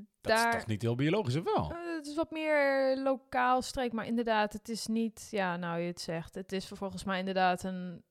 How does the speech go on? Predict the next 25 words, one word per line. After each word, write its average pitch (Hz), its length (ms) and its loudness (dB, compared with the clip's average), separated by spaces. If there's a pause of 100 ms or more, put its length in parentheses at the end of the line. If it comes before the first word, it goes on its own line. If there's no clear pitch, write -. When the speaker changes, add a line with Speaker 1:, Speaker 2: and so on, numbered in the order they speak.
(420)
Speaker 1:
meer 185 500 -2
niet 175 340 -6
biologisch 226 440 -2
dan 185 120 -8
wel 180 160 0
biologisch. 165 560 -4
Speaker 2:
Oké. 175 280 0 (880)
Speaker 1:
Maar 214 160 0
ik - 100 -2
zie 247 140 0
zo... 240 180 4
Ja, 233 220 0
ik, 214 100 0 (180)
ja, 214 280 0
dan 233 160 6
moet 247 160 4
je 208 80 -2
weer 208 160 4
naar 202 200 4
de, 208 380 4
naar 214 120 -4
de 214 60 -4
supermarkt 214 480 -4
gaan. 165 200 -6
Speaker 2:
Ja. 123 160 -2